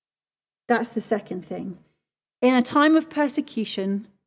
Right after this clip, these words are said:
when Peter and John had been through a really difficult time, when maybe you're going through a difficult time at home, what do we do? We find our community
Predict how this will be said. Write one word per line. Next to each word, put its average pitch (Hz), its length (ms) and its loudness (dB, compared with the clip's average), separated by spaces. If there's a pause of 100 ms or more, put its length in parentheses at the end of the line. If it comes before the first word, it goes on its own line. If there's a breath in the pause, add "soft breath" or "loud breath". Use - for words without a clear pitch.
(180)
when 208 160 4
Peter 277 400 -2
and 262 160 4
John 208 260 0
had 202 160 -4
been 208 220 2
through 208 240 2
a 196 40 2
really 202 220 4
difficult 220 420 0
time, 190 320 -4
when 196 140 0
maybe 220 240 2
you're 240 300 2
going 262 240 -2
through 254 160 -4
a 240 40 -2
difficult 240 400 -2
time 226 240 -4
at 208 140 -8
home, 202 360 -8 (1800)
what 269 200 4
do 269 80 0
we 269 140 2
do? 196 280 0
We 190 120 0
find 247 360 4
our 269 80 -2
community 202 680 -2